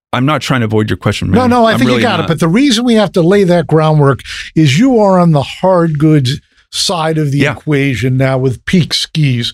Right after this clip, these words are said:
Speaker 1: Yeah.
Speaker 2: So what do we know about the hard goods end? According to your, uh, documentation, there's nine hundred thousand pairs of skis sold in a year worldwide.
Speaker 1: Yeah.
Speaker 2: What do we know? The number has come down.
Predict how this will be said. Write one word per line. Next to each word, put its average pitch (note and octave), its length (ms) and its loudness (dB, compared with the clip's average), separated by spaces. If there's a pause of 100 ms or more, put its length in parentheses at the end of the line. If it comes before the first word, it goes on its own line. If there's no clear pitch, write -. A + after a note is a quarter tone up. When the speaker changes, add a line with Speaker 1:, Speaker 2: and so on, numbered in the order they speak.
(120)
Speaker 1:
Yeah. - 160 -2
Speaker 2:
So G3 180 0
what C4+ 160 2
do D#4 80 2
we C4+ 180 2
know A3 260 4
about E3 300 0
the D#3+ 100 0
hard E3 460 0
goods C#3 380 4
end? B2+ 340 2
According G#3+ 500 2
to - 160 -2
your, F#3+ 680 4
uh, D3+ 500 0 (380)
documentation, E3+ 1000 2
there's C#3+ 240 2
nine F3+ 320 2
hundred D#3 340 2
thousand D#3+ 640 0
pairs D3+ 420 2
of B2 100 -4
skis C#3+ 560 0 (320)
sold D#3 420 0
in C#3 100 2
a C#3+ 40 2
year C#3 420 2
worldwide. B2+ 1040 0 (240)
Speaker 1:
Yeah. G#2+ 160 0
Speaker 2:
What A3+ 240 0
do C4 80 -2
we G#3 240 4
know? C#3 340 2
The C3+ 140 0
number B3 640 2
has F3 300 -2
come D3+ 520 0
down. A#2+ 580 -2